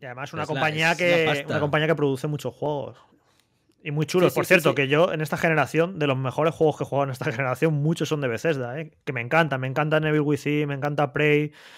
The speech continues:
Speaker 1: me encanta Doom, los Wolfenstein, los Dishonored. Es que son juegos que a mí particularmente el ti-, ese tipo de aventuras de acción me encantan.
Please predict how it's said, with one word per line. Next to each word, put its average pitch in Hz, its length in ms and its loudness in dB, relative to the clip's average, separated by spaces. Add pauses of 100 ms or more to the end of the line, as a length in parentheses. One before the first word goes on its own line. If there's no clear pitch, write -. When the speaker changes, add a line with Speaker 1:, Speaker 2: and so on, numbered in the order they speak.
(200)
Speaker 1:
me 156 80 -2
encanta 156 420 4
Doom, 156 320 6
los 156 140 6
Wolfenstein, 160 560 4
los 151 120 4
Dishonored. 160 520 2
Es - 60 -10
que 156 100 2
son 156 100 0
juegos 165 240 2
que - 80 -2
a 151 40 2
mí 151 100 -2
particularmente 156 640 2
el 139 80 -4
ti-, - 80 -12
ese 147 160 -4
tipo 151 260 2
de 147 80 4
aventuras 143 400 0
de 143 60 0
acción 160 240 -6
me 156 80 -6
encantan. 156 480 -6